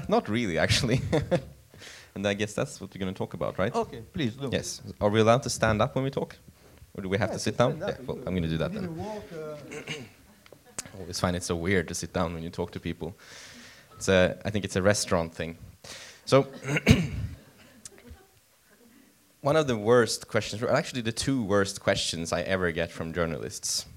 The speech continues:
Speaker 1: are, like, the number two is, like, "Which is your favorite restaurant?" Or even worse, like, "List your ten favorite restaurants." Then I just don't respond their emails or pick up the phone ever again. Uh, and the, the, the second worst one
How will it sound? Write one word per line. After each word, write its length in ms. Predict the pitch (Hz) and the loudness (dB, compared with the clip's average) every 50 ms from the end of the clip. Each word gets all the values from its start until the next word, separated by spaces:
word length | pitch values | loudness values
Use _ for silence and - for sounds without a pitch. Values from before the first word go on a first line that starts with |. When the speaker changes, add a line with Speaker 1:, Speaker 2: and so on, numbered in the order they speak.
| - _ _ - - | -20 _ _ -12 -4
Speaker 1:
are, 420 | - 87 85 80 82 82 82 - - - _ | 0 2 4 4 4 2 0 -2 -6 -14 _
like, 300 | - 85 80 80 - - - - - - | -8 -6 -6 -6 -8 -10 -18 -18 -12 -8
the 80 | 101 95 | -4 -2
number 240 | 98 95 98 95 92 | 0 0 0 0 -2
two 320 | - - 135 131 127 123 | -2 -2 -2 0 0 0
is, 480 | - 85 87 87 - - - - - - - - - - - - - _ _ _ _ _ _ _ _ | 2 0 0 0 0 -2 -2 -2 -4 -6 -14 -20 -20 -20 -20 -20 -20 _ _ _ _ _ _ _ _
like, 280 | - 82 82 80 - - - _ | 0 0 0 0 -2 -12 -20 _
"Which 260 | - 90 87 - - | -8 -8 -6 -6 -8
is 160 | 87 - - | -8 -6 -6
your 100 | 82 82 | -6 -6
favorite 560 | - - - 90 90 87 82 82 80 - - | -6 -4 -4 -4 -2 -2 -4 -6 -6 -6 -4
restaurant?" 680 | 78 78 80 - - - - 50 50 - - - - - - - - - | -4 -4 -4 -4 -8 -8 -8 -10 -10 -12 -14 -14 -16 -18 -20 -20 -16 -8
Or 300 | - 90 90 90 85 80 | 0 2 2 4 4 2
even 320 | - 101 113 113 113 104 98 | 2 0 0 2 2 2 6
worse, 320 | 104 104 98 85 - - | 6 6 6 6 4 0
like, 160 | 85 76 80 - | -2 -2 -2 -6
"List 420 | 82 87 98 107 104 - - - - | -2 2 4 4 4 4 0 0 0
your 100 | 87 85 | -2 -2
ten 360 | - - - 98 101 95 87 | -2 0 0 2 2 2 0
favorite 400 | - - 76 76 76 67 65 - | 0 0 -2 0 -2 -4 -4 -4
restaurants." 680 | 69 60 64 - - - 64 67 78 80 - - - - - - - - - _ _ | -4 -4 -4 -4 -4 -4 -4 -4 -6 -6 -8 -8 -10 -10 -14 -20 -20 -20 -20 _ _
Then 140 | 101 101 101 | 2 4 4
I 80 | 92 | 4
just 180 | 85 85 - - | 2 0 0 -2
don't 180 | 87 85 85 | -2 -2 -2
respond 500 | 82 78 80 - - 73 71 67 69 82 - - - | -4 -6 -6 -4 -6 -6 -6 -6 -8 -12 -14 -16 -8
their 140 | - 90 85 | -4 -2 -2
emails 420 | 82 82 78 76 73 71 85 - | -2 -2 -4 -4 -4 -6 -6 -6
or 300 | - 82 87 85 82 80 - - - | -4 -2 0 0 0 0 -4 -6 -12
pick 160 | - 87 - | -12 -8 -8
up 120 | 73 - | -8 -8
the 80 | - 78 | -8 -6
phone 240 | - 90 85 78 73 | -2 -2 -2 0 -2
ever 220 | 76 78 73 76 | -4 -4 -2 -4
again. 340 | 73 71 73 71 73 87 113 - - - - - - - - - - - | -4 -2 -2 -4 -4 -6 -10 -12 -18 -20 -20 -18 -18 -18 -18 -18 -8 0
Uh, 40 | - 98 104 107 113 | 2 2 4 4 4
and 100 | 120 117 | 4 4
the, 120 | 127 131 - | 2 2 2
the, 220 | 107 113 120 107 - | 2 0 0 0 0
the 120 | - 117 127 | -2 -2 -2
second 460 | 127 - - 160 160 - 117 101 92 | 0 2 2 2 4 2 0 0 0
worst 280 | 85 82 80 - - - | 0 0 -2 -2 -4 -4
one 300 | 82 71 73 78 82 | -4 -4 -2 -4 -8